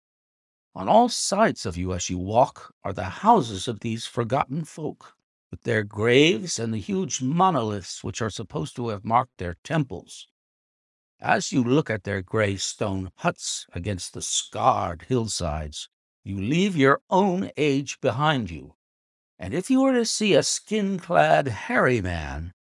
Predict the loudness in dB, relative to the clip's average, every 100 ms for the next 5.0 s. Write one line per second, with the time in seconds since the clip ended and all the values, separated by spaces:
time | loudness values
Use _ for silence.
0 | _ _ 2 4 6 4 2 -2 -4 -2
1 | 0 4 4 4 0 2 2 4 0 -4
2 | -8 -4 0 0 -4 -8 -10 -8 -8 _
3 | -6 -6 -8 -8 -2 0 0 -4 -4 0
4 | 0 -2 -10 -12 -16 -4 0 0 -2 -10